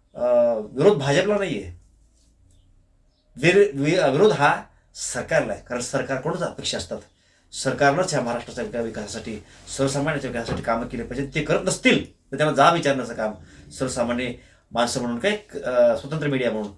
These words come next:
अं, तुमचं आमचं काम आहे किंवा आमच्या सगळ्या लोकांचं काम आहे, ते आम्ही करतोय. हे भाजपच्या विरोधामधलं काम नाही. आम्हीच सांगतोय की गडकरी सा-, साहेबांसारखे काही नेते असतील तर महाराष्ट्राचा विकास बिलकुल होईल, असे फालतू कुठले प्रश्न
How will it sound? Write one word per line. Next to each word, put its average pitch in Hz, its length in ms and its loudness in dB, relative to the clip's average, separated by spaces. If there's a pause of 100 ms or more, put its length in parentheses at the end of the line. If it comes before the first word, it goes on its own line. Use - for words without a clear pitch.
(420)
अं, - 160 -12
तुमचं 117 180 0
आमचं 110 160 -4
काम 107 160 2
आहे 110 120 -4
किंवा 107 180 -4
आमच्या 113 240 -8
सगळ्या 110 140 -8
लोकांचं 104 280 -6
काम 95 180 -16
आहे, - 120 -20 (600)
ते 131 60 2
आम्ही 123 180 4
करतोय. 127 300 -6 (440)
हे 147 100 -2
भाजपच्या 143 440 -2
विरोधामधलं 113 280 -4
काम 98 200 -12
नाही. 95 160 -18 (280)
आम्हीच 240 240 6
सांगतोय 135 420 2 (320)
की 143 60 -8
गडकरी 170 360 4
सा-, 175 220 6
साहेबांसारखे 147 460 2
काही 151 160 -2
नेते 135 200 -2
असतील 120 420 -6
तर 127 140 -4
महाराष्ट्राचा 120 520 -4
विकास 113 540 -6
बिलकुल 113 500 -6
होईल, 131 220 -6 (280)
असे 147 300 -2
फालतू 131 280 -6
कुठले 131 200 -6
प्रश्न 113 300 -8